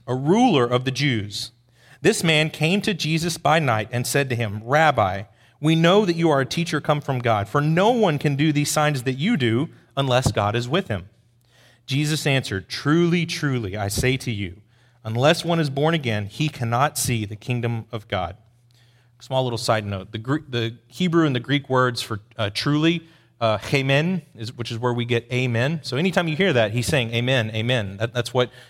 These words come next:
historically, whenever someone says "Amen," they're affirming the truthfulness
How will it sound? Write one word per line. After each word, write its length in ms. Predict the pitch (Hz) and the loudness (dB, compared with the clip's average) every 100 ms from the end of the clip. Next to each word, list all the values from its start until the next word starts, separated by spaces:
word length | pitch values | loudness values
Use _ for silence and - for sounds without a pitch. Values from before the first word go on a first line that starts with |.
| - | -6
historically, 500 | 123 156 156 151 123 | -2 4 4 4 2
whenever 240 | 120 120 | 2 0
someone 240 | 120 123 113 | 0 -2 0
says 220 | 131 120 | 0 2
"Amen," 340 | 120 127 131 | 2 2 2
they're 220 | 110 113 - | 2 -2 -4
affirming 440 | 104 151 143 139 | -4 0 0 0
the 60 | 123 | -2
truthfulness 640 | - 151 127 107 101 | -2 -2 -2 -2 -2